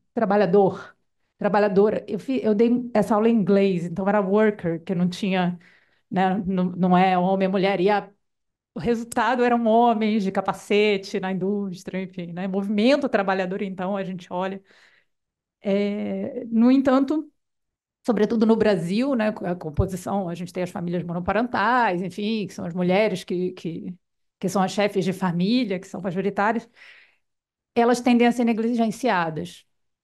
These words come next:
né? E isso, às vezes, é feito de uma maneira que é relativamente sutil.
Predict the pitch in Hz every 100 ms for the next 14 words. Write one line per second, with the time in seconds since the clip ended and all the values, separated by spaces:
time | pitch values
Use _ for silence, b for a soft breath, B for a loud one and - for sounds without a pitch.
0 | - 185 202 196 _ - 254 277 277 302
1 | 381 381 240 208 214 254 233 208 208 240
2 | 254 233 247 240 247 254 269 233 370 415
3 | 359 359 294 262 262 - 285 - 208 196
4 | 196